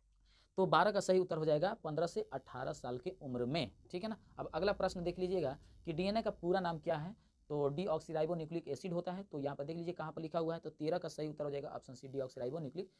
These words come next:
एसिड। चौदह का है अंडोत्सर्ग कब होता है, तो माने अंडे की उत्पत्ति कब होती है, मतलब गर्भाशय के अंदर, तो चौदह का सही उत्तर हो जाएगा रजोधर्म, यानी बारह से चौदह दिन के बाद, ठीक है ना।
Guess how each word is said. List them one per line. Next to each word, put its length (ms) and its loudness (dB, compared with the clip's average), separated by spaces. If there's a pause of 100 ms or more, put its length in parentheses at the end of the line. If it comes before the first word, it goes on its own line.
(140)
एसिड। 160 -12
चौदह 280 2
का 100 -2
है 180 -4
अंडोत्सर्ग 680 0
कब 140 4
होता 220 2
है, 160 -6 (460)
तो 260 2
माने 200 -4 (260)
अंडे 180 -4
की 100 -10
उत्पत्ति 320 -6
कब 180 -4
होती 220 -8
है, 140 -12
मतलब 180 -8
गर्भाशय 380 -6
के 80 -10
अंदर, 160 -8
तो 140 -16
चौदह 280 -2
का 100 -6
सही 160 -6
उत्तर 180 -6
हो 60 -6
जाएगा 240 -4
रजोधर्म, 440 -2 (260)
यानी 120 -4
बारह 340 2
से 140 -12
चौदह 260 -4
दिन 160 -6
के 100 -10
बाद, 340 -8 (240)
ठीक 140 -10
है 60 -8
ना। 100 -10